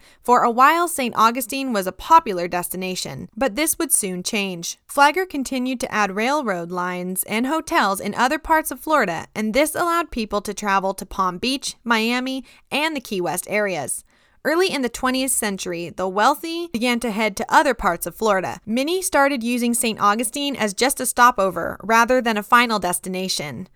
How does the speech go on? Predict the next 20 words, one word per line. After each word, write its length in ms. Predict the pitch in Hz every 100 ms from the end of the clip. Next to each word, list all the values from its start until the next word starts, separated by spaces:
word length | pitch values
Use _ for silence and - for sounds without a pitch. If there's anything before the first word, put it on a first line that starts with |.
| _ -
Saint 340 | - 302 370
Augustine 540 | 302 285 285 - 285 277
still 260 | - 240
remained 380 | 294 294 277 262
a 40 |
tourist 500 | 208 - 269 180 -
town, 340 | 202 170 165 180 -
but 280 | 294 233 -
it 140 | 214
was 160 | 254 247
a 60 |
point 280 | 233 330 359
of 80 | 320
interest 460 | 277 285 226 202 -
for 120 | 226
more 220 | 262 339
families 540 | - 311 302 294 277
traveling 500 | - 269 269 277 269
by 180 | 247 220 -
automobile 760 | 285 294 202 185 185 185